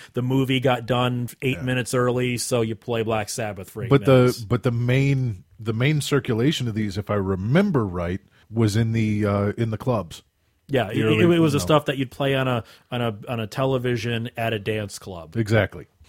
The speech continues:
Speaker 1: Do you know who we owe what we now consider the music video style of editing to? It's a
Speaker 2: Um,
Speaker 1: very, very huge named movie director.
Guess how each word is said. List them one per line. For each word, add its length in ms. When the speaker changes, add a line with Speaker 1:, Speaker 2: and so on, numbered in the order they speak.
Speaker 1:
Do 120
you 100
know 300
who 400
we 400
owe 540
what 240
we 320
now 300
consider 800
the 100
music 440
video 480
style 760
of 220
editing 600
to? 360
It's 280
a 60
Speaker 2:
Um, 40
Speaker 1:
very, 520
very 460
huge 640
named 640
movie 420
director. 600